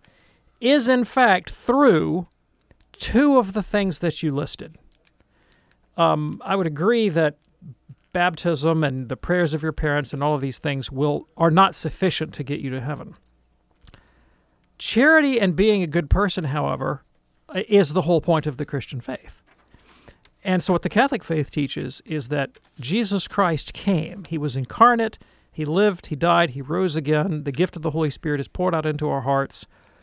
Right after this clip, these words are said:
so that we can come to charity, so that the love of God is poured into our lives and we become loving people as Jesus was. And that's our definition of a good person.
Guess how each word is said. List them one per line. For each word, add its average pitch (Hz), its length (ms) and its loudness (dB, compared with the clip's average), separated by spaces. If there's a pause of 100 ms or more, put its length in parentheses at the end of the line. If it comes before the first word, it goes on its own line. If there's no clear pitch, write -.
(180)
so - 540 4
that 202 320 0
we 175 180 0
can 165 460 -2 (560)
come 156 180 2
to - 100 -6
charity, - 540 -6 (460)
so - 140 -4
that 160 160 0
the 165 100 2
love 165 280 4
of 151 160 2
God 165 240 2
is 156 100 -2
poured 160 320 -2
into 147 300 -4
our 135 120 0
lives 170 480 -6
and 139 140 -6
we 151 80 -2
become 160 400 0
loving 156 420 4
people 147 400 -4
as 131 140 -6
Jesus 202 340 -10
was. - 360 -14 (680)
And 175 320 -2
that's 156 460 2
our 208 240 6
definition 170 640 2
of 135 80 -2
a 139 60 -2
good 135 200 0
person. 151 440 -4